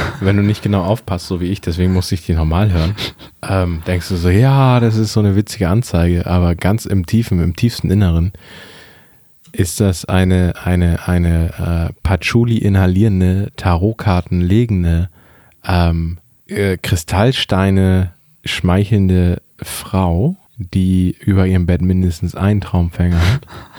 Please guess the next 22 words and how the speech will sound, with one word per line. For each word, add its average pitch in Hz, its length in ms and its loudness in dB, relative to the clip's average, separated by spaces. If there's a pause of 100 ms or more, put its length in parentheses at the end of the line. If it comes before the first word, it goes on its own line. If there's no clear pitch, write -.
(680)
ähm, 90 460 0 (140)
die 92 300 0
ihren, 87 400 0 (800)
die 95 100 0
ihren 90 180 0 (320)
Partner 101 360 0
fürs - 240 -4
Leben 101 280 2
sucht 90 300 -2
und, 87 320 -4
ähm, 85 240 -2 (180)
äh, 87 360 0 (100)
auch, 87 300 -2 (360)
auch 85 200 -2
Engelwesen 82 680 2
spüren 82 360 -6
kann. 82 260 -4 (520)
So 101 240 0
eine 95 220 0
ist 82 260 -6
das. 82 220 -4 (480)
Ähm, 87 400 0